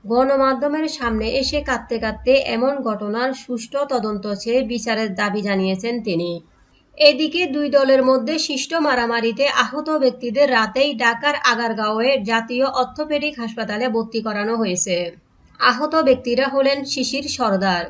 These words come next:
রাজ রিপা, জয় চৌধুরী, আতিকুর রহমান, শেখ শুভ ও আশিক জাহিদ। দীপঙ্কর দীপনের দলের খেলোয়াড় নায়ক জয় চৌধুরী বলেন, নির্মাতা রাজ অভিনেতা মনোজ প্রামাণিককে মেরে ফেলারও হুমকি দেন।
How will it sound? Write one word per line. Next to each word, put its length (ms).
রাজ 280
রিপা, 320
জয় 240
চৌধুরী, 500
আতিকুর 460
রহমান, 520
শেখ 400
শুভ 300
ও 40
আশিক 340
জাহিদ। 460
দীপঙ্কর 680
দীপনের 480
দলের 320
খেলোয়াড় 540
নায়ক 380
জয় 260
চৌধুরী 340
বলেন, 340
নির্মাতা 560
রাজ 300
অভিনেতা 500
মনোজ 400
প্রামাণিককে 680
মেরে 300
ফেলারও 360
হুমকি 400
দেন। 220